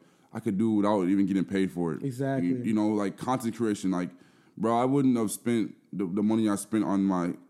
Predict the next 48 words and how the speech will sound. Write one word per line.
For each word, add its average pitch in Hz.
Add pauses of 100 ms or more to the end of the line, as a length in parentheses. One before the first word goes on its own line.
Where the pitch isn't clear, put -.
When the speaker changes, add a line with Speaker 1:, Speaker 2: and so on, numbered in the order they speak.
(180)
Speaker 1:
camera 104
if 90
I 101
didn't 101
actually 101
enjoy 98
doing 95
it. 87 (160)
You 90
know, 98
I 101
would've 107
just 98
stayed 101
on 101
my 95
phone. 95
Speaker 2:
Right. 139
Speaker 1:
But 123
it's 110
the 107
fact 117
that 104 (560)
when 110
I 107
wanna 110 (260)
invest 110
in 110
myself 101
and 101
get 95
better 104
at 98
something, 98
bro, 95
and 82 (140)
continue 104
to, 90 (420)
you 98
know, 98
see 110
how 107
far 104
I -
can 95
take 104
it, 95
bro. 95